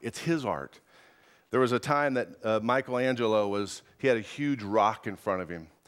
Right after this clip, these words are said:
and he was chiseling away at it. And someone come by and they said, they said, "What are you doing? What are you doing chipping away at this shapeless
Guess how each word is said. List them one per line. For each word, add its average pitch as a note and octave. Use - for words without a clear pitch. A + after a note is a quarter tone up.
and G#2+
he A2
was G2+
chiseling B2+
away G#2
at E2
it. -
And G#2
someone C#3
come A#2
by A2+
and G2
they G2+
said, G#2+
they A2
said, A#2+
"What B2+
are C#3
you A#2
doing? G2
What A2+
are C3+
you B2+
doing A#2
chipping -
away A2
at G#2+
this G2
shapeless -